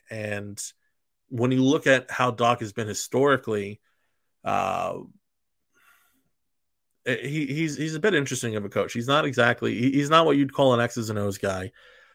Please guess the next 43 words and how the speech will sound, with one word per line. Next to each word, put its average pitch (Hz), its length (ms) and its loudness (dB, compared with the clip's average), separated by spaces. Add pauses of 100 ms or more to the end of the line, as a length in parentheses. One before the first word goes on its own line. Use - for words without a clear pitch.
(140)
Uh, 95 420 0
he's, 107 480 -4 (1120)
I, 101 100 -2 (120)
I 123 80 2
guess, 156 440 2
what 135 180 4
you 127 180 4
would 120 180 2
call 107 760 4
a 104 640 -2 (580)
player 123 440 4
motivator, 156 880 2
or 117 80 2
maybe 117 260 0
that's, 113 280 2
that's 117 240 2
how 107 180 4
he 113 60 0
would 110 100 0
like 110 160 -4
to, 104 240 -2
to 110 180 -6
view 107 220 -4
himself. 135 440 2
You 135 60 -2
know, 123 100 2
he's 117 160 0 (360)
not 135 200 4
quite 143 160 8
a 117 40 2
player's 127 380 4
coach 123 240 2
like 113 120 -2
a 107 60 -2
Steve 117 340 0
Kerr, 123 260 6
but, 110 260 4 (440)
you 113 80 0
know, 104 60 2
he's 107 220 0
a 110 60 -4
guy 123 340 8
who, 113 420 2